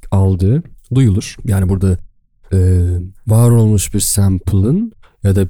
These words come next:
başka bir yerden alınmış bir sample'ın bir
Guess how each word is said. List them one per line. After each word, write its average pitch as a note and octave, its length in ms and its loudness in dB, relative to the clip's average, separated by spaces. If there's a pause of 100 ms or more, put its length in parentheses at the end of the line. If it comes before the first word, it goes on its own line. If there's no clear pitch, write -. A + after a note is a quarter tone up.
başka G2+ 380 0
bir A#2 140 2
yerden G2 500 2
alınmış G2+ 600 -2
bir G#2 60 -4
sample'ın G2 720 -2 (440)
bir G2+ 360 -2